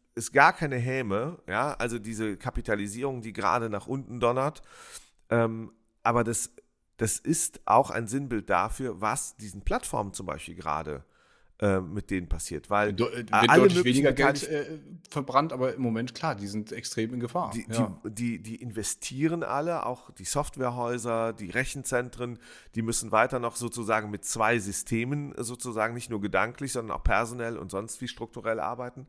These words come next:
Speaker 2: Ja, und wollen Lösungen anbieten, ne? Für die
Speaker 1: Ja,
Speaker 2: Apotheken
Speaker 1: die,
Speaker 2: und für
Speaker 1: und
Speaker 2: die
Speaker 1: es,
Speaker 2: Patienten.
Speaker 1: die
Speaker 2: Also
Speaker 1: haben gar keine Chance. Die haben
Speaker 2: Hm.
Speaker 1: gar keine Chance, auch, auch das Ding mal richtig, ähm, äh, dann eben t-, bis ins Letzte zu erproben.
Speaker 2: Aber
Speaker 1: Weil
Speaker 2: hast
Speaker 1: immer
Speaker 2: du
Speaker 1: wieder
Speaker 2: da
Speaker 1: da
Speaker 2: die
Speaker 1: zwischendurch was, ein, ein, ein Red
Speaker 2: Ja.
Speaker 1: Flag gezogen wird, ne?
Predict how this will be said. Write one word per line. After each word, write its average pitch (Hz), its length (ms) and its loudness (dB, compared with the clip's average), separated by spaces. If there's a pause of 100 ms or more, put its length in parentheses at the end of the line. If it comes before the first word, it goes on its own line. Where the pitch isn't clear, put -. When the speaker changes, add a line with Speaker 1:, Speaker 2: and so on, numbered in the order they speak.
(120)
Speaker 2:
Ja, 107 140 2
und 117 160 0
wollen 120 180 6
Lösungen 131 380 4
anbieten, 101 340 -4
ne? 151 220 -2
Für - 100 -8
die 127 60 -2
Speaker 1:
Ja, - 60 0
Speaker 2:
Apotheken 151 280 8
Speaker 1:
die, 110 120 2
Speaker 2:
und 107 160 -8
für 127 40 -2
Speaker 1:
und 147 120 0
Speaker 2:
die 117 40 2
Speaker 1:
es, - 80 2
Speaker 2:
Patienten. 104 300 -2
Speaker 1:
die 95 80 -6
Speaker 2:
Also 139 100 2
Speaker 1:
haben 120 100 2
gar 127 120 4
keine 113 180 -6
Chance. - 460 -6 (240)
Die 110 60 4
haben 143 80 8
Speaker 2:
Hm. - 40 6
Speaker 1:
gar 151 140 6
keine 151 180 -4
Chance, 160 500 2
auch, 143 320 -2 (440)
auch 131 200 6
das - 220 0
Ding 139 220 2
mal 120 200 2
richtig, 123 920 -6
ähm, 110 300 0
äh, 113 120 -4
dann 110 240 -6
eben 110 360 -8
t-, - 120 -18
bis 123 300 0
ins - 180 -10
Letzte 117 360 -2
zu - 160 -6
erproben. 117 600 -2 (220)
Speaker 2:
Aber 113 200 8
Speaker 1:
Weil 104 100 6
Speaker 2:
hast 190 100 2
Speaker 1:
immer 202 80 6
Speaker 2:
du 117 80 4
Speaker 1:
wieder 120 220 6
Speaker 2:
da 143 160 6
Speaker 1:
da 139 80 0
Speaker 2:
die 160 80 -6
Speaker 1:
zwischendurch 139 580 -2
was, 127 180 -4
ein, 123 220 -6
ein, 117 300 -8
ein 127 160 -10
Red 123 180 2
Speaker 2:
Ja. 120 140 10
Speaker 1:
Flag 117 100 0
gezogen 76 440 -6
wird, - 200 -18
ne? 98 100 -16